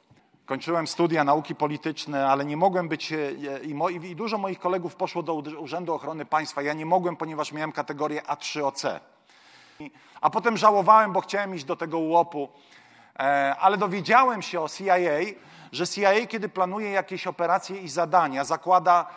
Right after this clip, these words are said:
rzeczy najbardziej niemożliwe mogą się wydarzyć. Oni w swoich strategiach muszą zakładać, że może wydarzyć się coś, czego kompletnie nie planowali i co kompletnie z ludzkiego punktu widzenia jest niemożliwe.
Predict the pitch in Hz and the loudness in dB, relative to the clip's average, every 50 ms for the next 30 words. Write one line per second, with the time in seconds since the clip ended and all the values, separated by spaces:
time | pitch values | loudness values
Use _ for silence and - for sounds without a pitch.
0 | - - - 120 165 196 185 - 185 180 175 170 151 160 185 180 151 165 175 175 | -18 -14 -8 -4 -2 -2 -2 -2 -4 -2 -2 2 6 6 6 6 4 0 -6 -6
1 | 175 170 170 147 135 160 180 156 165 156 156 151 151 143 - - 139 131 139 120 | -4 -4 -6 -6 -6 -6 -6 -4 -4 -4 -4 -4 -6 -8 -8 -8 -8 -8 -6 -6
2 | 110 - 78 - - - - - - _ _ _ _ _ _ _ _ _ _ _ | -6 -6 -8 -10 -18 -20 -20 -20 -20 _ _ _ _ _ _ _ _ _ _ _
3 | _ _ _ _ _ _ _ _ _ - - - - 233 254 262 247 175 - - | _ _ _ _ _ _ _ _ _ -20 -2 4 6 6 6 4 0 -6 -6 -4
4 | 220 214 190 - - 196 196 185 190 202 185 196 190 160 180 196 170 - 185 175 | -4 -4 -4 -4 -2 0 0 0 0 -2 -4 -4 -4 -4 -6 -8 -8 -8 -8 -8
5 | 143 135 190 196 - - 196 208 196 180 180 160 - 180 180 190 175 156 180 165 | -2 0 0 0 0 0 2 2 2 2 2 0 -2 -4 -4 -4 -4 -4 -4 -4
6 | 180 160 185 170 143 156 - - - 170 160 - - - 233 247 247 - - - | 0 0 0 0 0 -4 -10 -10 -8 -8 -8 -8 -2 2 2 4 4 2 -4 -14
7 | - - - _ - - 202 185 185 180 - - 202 202 185 - - 202 226 254 | -18 -20 -20 _ -10 -8 -4 -2 -2 -2 0 0 0 0 0 -2 -4 0 2 2
8 | 247 247 - 208 233 226 214 202 185 180 185 185 196 202 190 - - _ _ _ | 2 0 -4 -8 -8 -8 -6 -6 -6 -4 -2 -2 -2 -4 -6 -12 -18 _ _ _
9 | _ _ _ _ - 175 180 180 180 175 160 143 170 160 147 147 175 226 226 214 | _ _ _ _ 4 4 4 6 6 4 4 4 4 4 4 4 0 -6 -12 -12
10 | - - 208 - - 196 190 - 185 220 220 214 226 190 156 196 180 - - 220 | -10 -8 -8 -6 -4 -6 -4 -2 -4 -4 -4 -4 -6 -6 -6 -8 -10 -8 -8 -6
11 | 214 196 - - 202 185 - - 185 160 165 151 185 185 180 180 165 - - 175 | -6 -6 -6 -6 -10 -10 -10 -10 -10 -8 -6 -6 -6 -4 -4 -6 -6 -8 -8 -8
12 | 175 170 170 165 127 151 165 170 131 98 90 | -6 -4 -4 -6 -6 -8 -8 -8 -8 -10 -12